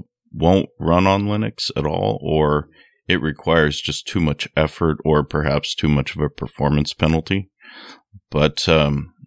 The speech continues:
it's very rare that I boot into it. And, um, as I've gotten older, of course, gaming has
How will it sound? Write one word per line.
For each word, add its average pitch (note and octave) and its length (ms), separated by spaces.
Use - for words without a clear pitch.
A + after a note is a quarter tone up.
it's F2+ 200
very D#2+ 280
rare C#2+ 240
that C#2+ 140
I D2 100
boot C#2+ 240
into D2 380
it. D2 140
And, E2 400
um, - 420
as F#2+ 260
I've D#2+ 160
gotten D2 320
older, C#2+ 400
of - 160
course, C2+ 320
gaming D2 460
has C#2+ 380